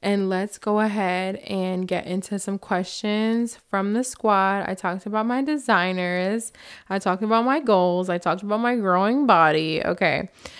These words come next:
The questions that I have from the squad. How do you feel about knockoffs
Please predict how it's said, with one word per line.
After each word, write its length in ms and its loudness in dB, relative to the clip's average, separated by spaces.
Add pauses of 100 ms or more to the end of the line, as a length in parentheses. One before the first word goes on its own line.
(200)
The 100 0
questions 420 6
that 140 4
I 80 8
have 240 6
from 120 0
the 100 4
squad. 600 4
How 380 6
do 100 0
you 200 6
feel 420 4
about 400 6
knockoffs 1400 4